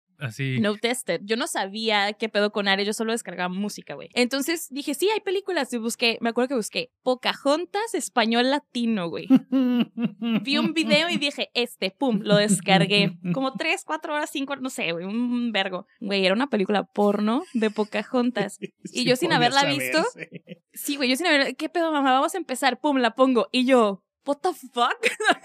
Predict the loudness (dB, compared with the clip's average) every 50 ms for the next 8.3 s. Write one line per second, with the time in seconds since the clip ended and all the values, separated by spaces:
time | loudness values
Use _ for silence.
0 | 2 2 4 2 2 4 4 2 2 0 _ _ _ -14 -6 -4 -2 0 2 2
1 | 2 2 2 2 0 0 0 0 0 0 -2 -4 -6 -8 -8 -6 -2 -2 0 0
2 | -2 -2 -2 -2 -2 -2 -4 -2 -2 0 4 4 4 6 6 4 4 2 -2 -4
3 | -4 -4 -4 -6 -2 0 2 2 4 4 2 2 2 0 0 2 2 0 0 -2
4 | -2 -2 -2 0 0 0 0 -4 -2 -2 -2 -2 -2 0 -2 -4 -2 0 2 2
5 | 4 2 2 0 -2 -8 -6 -4 -2 -2 0 0 2 2 0 0 0 0 0 0
6 | 0 0 -2 -2 -2 2 2 2 4 6 6 6 6 4 4 2 4 4 2 2
7 | 2 -2 -2 0 -2 0 0 0 0 0 -2 -4 -6 -4 -4 -4 -4 -2 -2 -2
8 | -4 -4 -4 -6 -6 -8